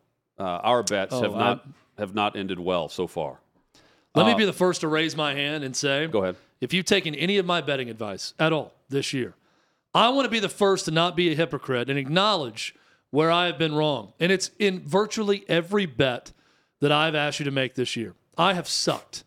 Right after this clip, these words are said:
Speaker 2: predicting games terribly.
Speaker 1: But tonight?
Speaker 2: I'm not gonna be a phony. I'm not gonna be a fake. I'm not gonna talk out of both sides of my mouth. I'm not gonna tell you one thing. I'm not gonna say I'm anti this while also promoting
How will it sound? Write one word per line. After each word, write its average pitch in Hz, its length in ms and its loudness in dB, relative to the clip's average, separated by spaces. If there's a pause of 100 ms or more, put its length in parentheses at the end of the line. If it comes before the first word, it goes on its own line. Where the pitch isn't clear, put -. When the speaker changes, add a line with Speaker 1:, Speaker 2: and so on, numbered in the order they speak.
(380)
Speaker 2:
predicting 143 380 0
games 107 460 -8 (260)
terribly. 160 480 0 (240)
Speaker 1:
But 117 100 -6
tonight? 101 420 -2
Speaker 2:
I'm 226 220 4
not 262 200 0
gonna 220 140 0
be 220 120 0
a 196 60 2
phony. 185 520 0 (400)
I'm 190 180 2
not 220 160 4
gonna 208 140 0
be 208 140 2
a 185 40 0
fake. 190 480 0 (300)
I'm 170 160 2
not 214 120 4
gonna 214 140 0
talk 190 260 2
out 190 80 4
of 156 80 -2
both 175 160 2
sides 170 260 2
of 160 40 0
my 160 80 2
mouth. 160 240 4
I'm 175 60 6
not 196 80 0
gonna 208 120 2
tell 202 140 2
you 196 100 4
one 175 300 0
thing. 190 420 0 (340)
I'm 180 140 2
not 220 140 4
gonna 208 120 0
say 208 220 2
I'm 180 120 0
anti 185 440 2
this 175 420 2
while 165 200 4
also 180 300 2
promoting 175 680 2